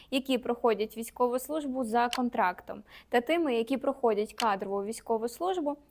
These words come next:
військову службу за призовом осіб офіцерського складу Збройних сил України та Державної спеціальної служби транспорту. Вона виплачується при приїзді до іншого населеного пункту у зв'язку з призначенням на військову посаду,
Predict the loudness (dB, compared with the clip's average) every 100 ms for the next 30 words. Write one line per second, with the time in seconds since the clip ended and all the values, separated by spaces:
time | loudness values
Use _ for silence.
0 | -6 -6 0 0 0 -2 -2 -2 -2 -2
1 | -2 0 0 2 0 0 -4 -8 -6 -8
2 | -6 -8 -6 2 2 2 -2 -2 -2 0
3 | 2 2 0 -4 -2 0 0 0 -4 -2
4 | 0 0 0 -2 -4 -4 -8 -12 -20 -20
5 | _ 2 2 2 0 0 0 0 -2 -4
6 | -8 -8 -2 -2 -2 -4 -8 -6 -2 -2
7 | 0 -2 -4 -8 -4 -2 -4 -10 -18 -18
8 | -20 -20 -20 -18 -18 -2 0 2 2 2
9 | 2 2 0 -2 -4 0 -4 0 0 2
10 | 2 2 0 -2 -2 -2 0 -2 -2 -4
11 | -4 -6 -4 -2 -2 -4 -2 -2 -2 -4
12 | -6 -4 -2 -2 -2 -2 -2 -2 -6 -6
13 | -8 -8 -4 -4 -2 -2 -2 -4 -2 -2
14 | -2 -2 -4 -4 -2 0 0 -2 -2 -2
15 | -2 -6